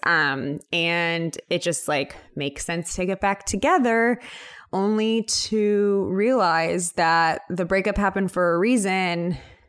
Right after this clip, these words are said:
and, "Oh, it's not working. Okay, we should break up again." So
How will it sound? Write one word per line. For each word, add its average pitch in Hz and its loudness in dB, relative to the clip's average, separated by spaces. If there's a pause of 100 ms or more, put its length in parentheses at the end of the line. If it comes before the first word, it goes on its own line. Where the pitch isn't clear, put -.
(300)
and, 165 -2
"Oh, 185 2
it's 160 -2
not 202 2
working. 170 -2 (100)
Okay, 165 -2
we 151 0
should 147 -4
break 139 -4
up - -6
again." - -6
So 175 0